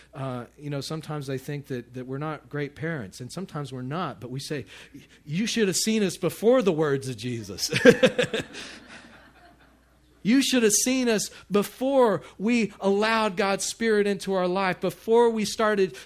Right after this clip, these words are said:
chewing on his word, bef-, before that came in. That has changed us. He ain't done yet, but it's changed us. Where else can we go to get that?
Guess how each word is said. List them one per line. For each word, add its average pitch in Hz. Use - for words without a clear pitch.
chewing 220
on 190
his 170
word, 165
bef-, 165
before 220
that 214
came 202
in. 175
That 214
has 165
changed 220
us. 101
He 233
ain't 220
done 220
yet, 139
but 151
it's 147
changed 170
us. -
Where 196
else 160
can 139
we 127
go 147
to 123
get 123
that? 85